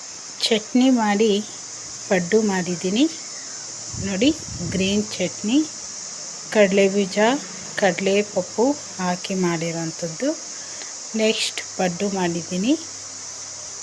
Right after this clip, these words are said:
ಜಾಸ್ತಿ ಮಕ್ಕಳಿಗೆ ಪಡ್ಡು ಇಷ್ಟ, ಅವ್ರಿಗೆ ಅನ್ನ, ಚಿತ್ರಾನ್ನ ಆ ಥರವು ತಿನ್ನೋದಿಲ್ಲ. ನೋಡಿ, ಮಕ್ಕಳು ಸ್ನಾನ ಮಾಡಿಕೊಂಡು ಟಿಫನ್ ಮಾಡ್ತಿದ್ದಾರೆ. ಹಾಲಿಡೇಸ್ ಇರೋದ್ರಿಂದ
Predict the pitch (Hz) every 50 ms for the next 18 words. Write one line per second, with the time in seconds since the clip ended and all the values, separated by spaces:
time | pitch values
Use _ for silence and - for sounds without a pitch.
0 | - - - - - - - - - - - 196 190 214 196 202 202 - - -
1 | 262 240 220 196 185 185 - - - 208 202 214 208 208 202 - - 202 175 175
2 | 170 175 202 202 202 185 - - - - 202 190 190 185 185 180 190 185 180 180
3 | 180 180 180 185 185 185 185 190 190 190 185 185 - - 208 202 - - 196 190
4 | 190 196 190 185 180 180 170 - - 185 180 185 180 180 185 185 - - - 190
5 | 185 180 185 180 165 175 165 165 175 202 294 330 - - - - - - - -
6 | - - - - - 220 214 202 208 233 247 226 196 180 185 - - 190 180 -
7 | - - 190 185 180 180 185 185 180 175 175 170 - - 180 175 175 185 180 -
8 | - 165 - - 175 170 170 170 170 170 165 - - - 175 160 170 175 175 190
9 | 269 311 - - - - - - - - - - - - - - - - - -
10 | - 214 202 190 185 208 208 208 220 214 208 - - 233 226 214 214 196 190 208
11 | 208 208 214